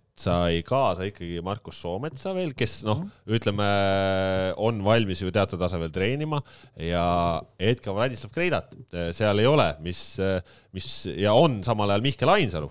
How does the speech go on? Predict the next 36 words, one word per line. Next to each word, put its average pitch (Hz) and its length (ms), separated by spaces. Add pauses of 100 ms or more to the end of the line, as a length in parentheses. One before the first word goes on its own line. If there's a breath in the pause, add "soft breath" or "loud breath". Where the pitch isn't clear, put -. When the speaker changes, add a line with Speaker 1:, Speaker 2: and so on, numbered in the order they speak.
Speaker 1:
keda 95 320
ei 92 80
ole 95 160
olnud, 95 460
äh, 95 180
väga 101 160
pikalt, - 380
on 82 100
ju, 82 80
mis, 95 240
Speaker 2:
Mhm. - 220
Speaker 1:
mis - 120
mulle 147 220
tundub, 127 480 (260 soft breath)
et 92 140
näitab 135 360
natukene 110 420
seda 127 280
ära, 90 460
et, - 240
et 87 160
Häberli 107 500
ongi 104 260
praegu 95 280
võtnud 92 400
suuna 90 600 (320 soft breath)
nende 90 480
välismaal 95 560
mängivate 85 920
noorte 92 300
meeste 87 320
peale. 76 800
Vetkalit, 101 920
äh, 95 640
Šeinit, 139 640
Dunjovid, 107 800